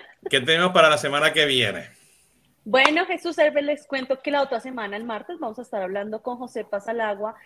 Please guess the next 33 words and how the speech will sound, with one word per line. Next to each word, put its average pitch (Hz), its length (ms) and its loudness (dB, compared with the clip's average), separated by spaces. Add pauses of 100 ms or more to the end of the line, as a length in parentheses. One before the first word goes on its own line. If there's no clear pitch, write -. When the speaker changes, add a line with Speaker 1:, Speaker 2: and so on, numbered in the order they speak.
(220)
Speaker 2:
y 330 160 0
Adriana 277 440 -4
Olarte, 226 440 -4
que 294 100 -12
son 226 160 -12
elementos 202 560 -10
fuertes 185 400 -10
en 214 140 -14
Solvis, 294 360 -2 (220)
sobre 302 720 2
la 285 100 -8
implementación 277 640 -10
de 240 120 -8
Blueprint 285 500 -10
y 302 80 -8
Playbook 285 640 -6
para 254 180 -6
la 240 120 -4
adquisición 226 520 -12
de 185 140 -8
clientes. 240 440 -8 (300)
Y 330 120 -2
el 359 180 0
viernes, 339 420 -2
en 277 120 -10
Tomando 196 420 -8
Café, 302 260 -2
traemos 233 480 -4
a 226 60 0
Adrián 208 260 -4
Vi-, 185 240 -10 (240)
eh, 214 360 -2
Villaseñor 285 640 0